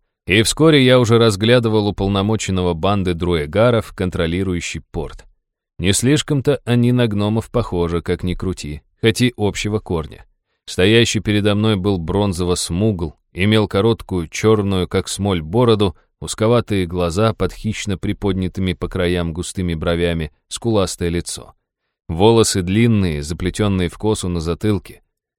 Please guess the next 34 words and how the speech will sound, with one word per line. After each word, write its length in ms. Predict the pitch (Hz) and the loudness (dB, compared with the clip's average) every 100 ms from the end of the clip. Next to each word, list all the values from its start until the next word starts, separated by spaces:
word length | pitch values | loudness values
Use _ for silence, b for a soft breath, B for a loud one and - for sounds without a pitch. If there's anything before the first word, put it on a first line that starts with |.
| _ | _
Ростом 500 | 82 101 127 - 123 | 2 4 4 2 2
он 140 | 120 113 | 2 2
был 220 | 120 120 | 0 0
около 340 | 110 107 110 | -2 0 2
метра 360 | 107 110 110 101 | 2 2 2 -2
семидесяти, 720 | - 107 113 110 92 - - _ _ | -2 0 2 0 -2 -8 -16 _ _
в 40 | |
плечах 420 | 85 85 - 151 139 | -6 -4 0 0 0
широк, 480 | - 117 151 135 - - | 0 0 0 -2 -12 -4
хоть 180 | 147 127 | -2 0
и 60 | |
повуже 440 | 123 120 110 139 127 | 0 0 0 0 -2
наших 380 | 95 92 123 104 | -2 -2 -4 -2
гномов. 560 | 113 120 82 - - _ _ _ - | 0 0 -2 -8 -16 _ _ _ -8
На 120 | 85 | 0
плече 360 | 95 107 139 | 2 2 4
у 60 | 156 | 4
него 200 | 147 127 | 4 2
висел 400 | 113 110 - 127 | 2 0 0 0
стволом 440 | - 101 104 107 | -2 -2 0 0
вниз 300 | 90 101 117 | 0 0 -2
помповик 580 | - 101 95 92 87 85 | -2 -2 0 0 0 -2
с 80 | 80 | -4
длинным 380 | 90 113 101 95 | -2 0 0 -2
стволом 540 | - 87 87 104 123 - _ | -4 -2 0 2 0 -4 _
и 140 | - 101 | 0 2
вместительным 720 | 104 101 - 117 120 107 101 | 4 0 -2 -4 0 0 0
магазином, 640 | 98 104 98 90 92 85 - _ | 0 0 0 0 -2 -2 -6 _
на 160 | 104 107 | -2 0
поясе 380 | 151 156 - | 0 -2 -2
кобура 420 | 151 127 110 92 85 | -4 -2 0 0 -2
с 80 | |
короткоствольным 840 | - 90 85 87 - 95 117 107 104 | -2 -4 -2 -6 -6 0 2 2 -2
чеканом. 640 | - - 85 69 - | -6 -8 -10 -10 -16